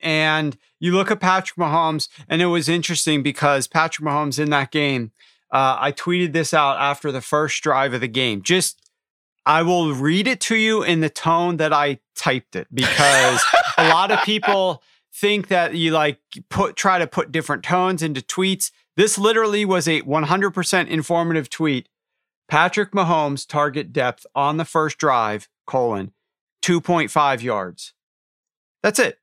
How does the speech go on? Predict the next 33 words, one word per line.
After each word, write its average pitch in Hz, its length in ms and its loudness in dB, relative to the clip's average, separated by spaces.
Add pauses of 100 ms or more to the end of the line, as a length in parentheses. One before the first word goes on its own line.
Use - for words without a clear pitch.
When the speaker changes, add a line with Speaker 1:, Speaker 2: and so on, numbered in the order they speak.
Speaker 1:
That's 208 180 2
it. 170 140 0
Just 196 240 0
a 233 80 2
statistic 196 720 0
off 165 280 0
of 170 80 -4
Next 175 280 -2
Gen 170 200 0
Stats, 147 600 0 (240)
just 156 240 -2
to 196 80 0
share 165 600 2 (300)
that 151 380 0 (120)
he's 185 420 -2
doing 180 580 0 (220)
what 165 480 0 (260)
you 139 200 -4
want 151 320 0
to 160 100 -4
be 147 140 -2
doing 139 340 0
against 131 380 -2
this 135 160 -2
type 131 240 0
of 110 120 -10
defense. 117 560 -4
Throw 120 300 0
it 160 80 2
underneath, 185 560 0 (220)
move 156 220 0
the 185 80 0
ball. 165 300 0